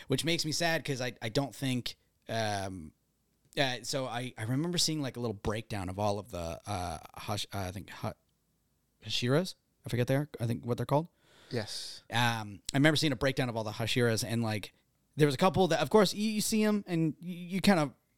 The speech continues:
Speaker 1: you're like, "I think that guy, that guy looks cool. I'm gonna see this one. This one looks dope." The flashy one was one of the most interesting to me. So I was, I'm kinda sad that he's already done,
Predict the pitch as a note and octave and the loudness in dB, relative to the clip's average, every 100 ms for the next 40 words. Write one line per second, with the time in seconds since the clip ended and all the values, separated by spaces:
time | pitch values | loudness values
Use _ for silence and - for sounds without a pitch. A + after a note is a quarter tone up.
0 | - D3 - - A#2 A#2 G2+ G2+ E2 A2+ | -2 -2 0 0 -2 -2 -8 -8 -4 -2
1 | A2 F2+ F2 - A2 F#2 - B2 G#2 - | -2 -4 -12 -6 -6 -6 -6 -6 -2 -2
2 | G2 F2+ - D#2+ D#2+ G#2+ G2+ F#2+ - F2 | -2 -4 -4 -4 -8 -6 -6 -6 -8 -10
3 | - - - - - A2+ B2+ A#2 - C3+ | -10 -18 -18 -18 -6 0 0 -2 -4 0
4 | C3+ - F3 F3+ G3+ G#3 A#2+ C#3 A#2 C3 | 2 2 2 2 2 -2 0 2 2 -4
5 | B2 A#2 A2+ G#2 G#2 G#2 F#2 C#2 - _ | -4 -6 -6 -6 -6 -6 -6 -10 -16 _
6 | _ - C#3+ A#2+ B2 B2+ - - A#2 A2+ | _ 0 2 2 0 -2 -4 -4 -2 2
7 | C#3+ B2 C#3 A#2+ G2 A#2+ A2+ G#2 A2 A2 | 2 2 0 0 -2 0 0 -2 -4 -4
8 | C3+ | -4